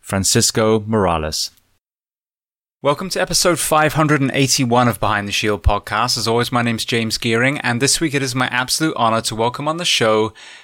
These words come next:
Ben Patrick. Now, Ben may be more familiar by his online handle, Knees Over Toes Guy.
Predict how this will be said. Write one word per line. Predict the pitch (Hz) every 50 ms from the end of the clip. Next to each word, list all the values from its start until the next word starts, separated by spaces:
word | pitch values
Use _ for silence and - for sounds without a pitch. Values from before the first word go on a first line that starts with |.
| - _ _ _ _ -
Ben | 131 127 127 127 127 123 120
Patrick. | 120 - - 120 107 - - - 107 87 65 - - - - _ - _ - -
Now, | 123 123
Ben | 123 123 143 156 170
may | 170 165 156 151
be | 139 135
more | 131 127 127 131 139 135
familiar | - - 120 117 113 113 110
by | - 113 110
his | 110 110 - -
online | 135 147 156 143 127 117 117 110
handle, | 101 101 117 113 110 107 113 110 110 110 107 -
Knees | 127 120 117 117 123 127 131 123 117
Over | - - 127 120 110 107 110
Toes | - - - 117 110 107 104 92
Guy. | - - 98 98 - - 92